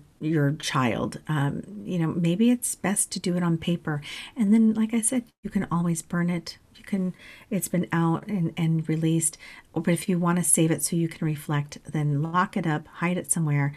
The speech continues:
disguise it. There's lots of fun <laughs> things out there in the world where they have these books that have hidden treasures inside. Um, you know, if, if you set the intention that no one is gonna find it, then no one will.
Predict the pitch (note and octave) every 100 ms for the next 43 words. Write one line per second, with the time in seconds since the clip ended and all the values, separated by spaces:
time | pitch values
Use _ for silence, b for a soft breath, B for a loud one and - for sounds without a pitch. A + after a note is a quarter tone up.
0 | B B B B F3+ - - E3 D#3 D3+
1 | D3+ D3+ - F3 E3+ E3 E3 E3+ G#3 -
2 | C#4+ C4 - G3 G3 G#3+ G#3+ D#3 G#3 F#3+
3 | F3+ - F#3 F3+ E3+ E3+ E3+ E3+ E3 E3
4 | E3+ E3 E3+ D#3+ - D#3+ - E3 D#3 D3
5 | D#3+ E3 D#3 D#3 D#3 D#3 D3+ D3+ D3 D3
6 | C#3+ - - B B B B D#3+ D#3 D#3
7 | D#3+ A3+ C4+ C4 B3 G#3+ - G3+ - G#3+
8 | B3 A3+ B3+ B3 C4+ A#3+ A3 A3 G#3+ F3+
9 | G3+ G3 G#3 G#3+ F3+ F3 E3+ - E3 -
10 | E3 D#3+ D3 D3 C#3+ D#3 - - - -